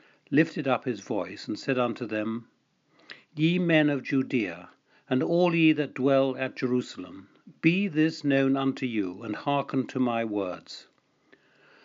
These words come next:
For these are not drunken, as ye suppose, seeing it is but the third hour of the day.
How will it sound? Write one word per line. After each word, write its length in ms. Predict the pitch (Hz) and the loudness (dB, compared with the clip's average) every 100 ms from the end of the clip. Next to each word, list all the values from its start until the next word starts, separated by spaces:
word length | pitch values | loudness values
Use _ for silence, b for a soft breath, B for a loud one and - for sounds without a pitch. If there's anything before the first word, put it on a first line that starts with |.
| b | b
For 120 | - | 0
these 220 | 135 190 | 4 4
are 100 | 175 | 4
not 280 | 170 196 - 131 | 2 0 -2 -2
drunken, 600 | 139 127 - 95 101 120 _ - | 0 0 -4 -10 -10 -12 _ -6
as 180 | 120 107 | -4 -4
ye 80 | 110 | -6
suppose, 760 | - - - 101 90 113 131 - b b b b _ - | -8 -10 -8 -8 -8 -10 -12 -20 b b b b _ -2
seeing 240 | 139 117 | 2 2
it 160 | 107 120 | 0 -6
is 260 | 98 - _ - | -10 -12 _ -8
but 140 | 110 | -6
the 120 | 110 | -8
third 320 | - 120 110 | -2 0 0
hour 280 | 110 104 98 | 0 0 0
of 120 | 95 | -4
the 100 | - | -10
day. 500 | 92 113 101 87 143 | -8 -6 -4 -8 -16